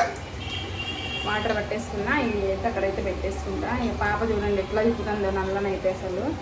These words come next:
అమ్మకుట్టి, ఎందుకు తిప్పుతున్నావు? కర్రీ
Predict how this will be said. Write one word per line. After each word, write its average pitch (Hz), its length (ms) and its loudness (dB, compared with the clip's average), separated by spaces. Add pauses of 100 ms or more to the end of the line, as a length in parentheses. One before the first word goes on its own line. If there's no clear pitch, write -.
(120)
అమ్మకుట్టి, 262 440 8 (1600)
ఎందుకు 262 240 8
తిప్పుతున్నావు? 302 520 4 (1400)
కర్రీ 233 220 4